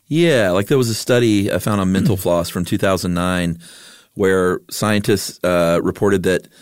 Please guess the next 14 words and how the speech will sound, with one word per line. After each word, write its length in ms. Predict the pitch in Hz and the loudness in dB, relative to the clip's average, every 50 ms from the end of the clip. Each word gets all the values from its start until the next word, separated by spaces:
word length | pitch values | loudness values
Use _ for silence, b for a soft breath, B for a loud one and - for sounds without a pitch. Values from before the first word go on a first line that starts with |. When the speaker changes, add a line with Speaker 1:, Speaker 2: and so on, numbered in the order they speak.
| b b b b b | b b b b b
Speaker 1:
uh, 320 | - - 87 87 85 85 80 - - _ _ _ _ | -8 -4 -2 -2 -2 -2 -4 -6 -10 _ _ _ _
people 300 | - 123 117 - 135 123 | -4 -4 -2 0 2 2
in 80 | 117 113 | 2 2
the 60 | 110 | 0
study 400 | 110 - - 113 104 101 101 98 | -2 -2 0 0 2 2 2 0
that 160 | 82 92 65 78 | 0 -2 -4 -2
viewed 320 | 90 98 104 98 95 87 | -2 0 2 2 0 0
really 260 | 87 98 101 110 104 | 0 0 2 2 2
cute 320 | 101 - - - 113 107 - - | 0 -2 -4 -2 -2 -2 0 0
images 380 | 95 98 98 92 98 95 87 | -2 -2 -2 -2 -2 -4 -4
of 100 | 98 87 | -4 -6
puppies 340 | - - 98 - 117 104 90 | -4 -6 -4 -2 -2 -4 -2
and 140 | 92 90 82 | -4 -6 -4
kittens 500 | - 120 110 - 82 82 80 76 - - | -2 -2 -2 -2 -2 -4 -4 -4 -8 -14